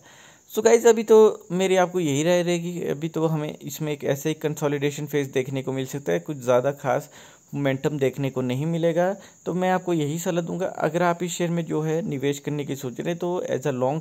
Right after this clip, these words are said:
term point of view लेके चलिए, और ज़्यादा जो है एक्साइटेड मत रहना गाइस कि ये आपको बहुत तगड़े मल्टीबैगर रिटर्न बना के देगा।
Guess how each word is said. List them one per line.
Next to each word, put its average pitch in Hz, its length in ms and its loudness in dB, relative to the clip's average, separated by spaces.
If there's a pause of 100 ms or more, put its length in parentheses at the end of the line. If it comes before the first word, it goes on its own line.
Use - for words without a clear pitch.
term 175 200 0 (380)
point 160 200 0
of 156 100 0
view 160 100 0
लेके 156 280 -2
चलिए, 160 420 -2 (380)
और 156 260 2 (280)
ज़्यादा 170 360 6
जो 190 200 6
है 196 180 4
एक्साइटेड 160 720 -2
मत 147 220 -2
रहना 170 300 0
गाइस 170 260 0
कि 180 100 -6
ये 175 100 2
आपको 160 240 2
बहुत 135 400 -2 (100)
तगड़े 143 380 -2
मल्टीबैगर 143 560 2
रिटर्न 143 360 0
बना 135 200 0
के 143 140 -4
देगा। 147 380 0